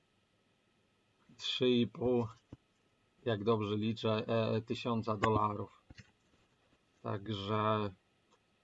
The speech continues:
i tutaj też, e, odnośnie różne takie rzeczy, które nam pomogą właśnie w odwożeniu tych, e,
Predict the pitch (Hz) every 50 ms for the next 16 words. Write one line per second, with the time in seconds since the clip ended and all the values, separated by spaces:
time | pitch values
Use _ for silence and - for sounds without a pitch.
0 | _ _ _ _ _ _ _ _ _ _ _ 135 117 117 117 - 135 127 - 143
1 | 131 117 - - 123 120 117 117 113 113 113 113 - 131 120 110 123 127 123 113
2 | - - 135 120 117 120 110 117 117 110 120 110 - 123 113 107 123 120 110 127
3 | 110 - - 117 120 117 117 117 117 107 - 117 117 120 117 113 110 113 110 107
4 | 117 113 - - 120 113 107 98 104 117 117 - 123 123 120 117 117 107 - 120
5 | 110 - - - 135 131 120 117 117 117 117 113 113 113 113 113 113 113 110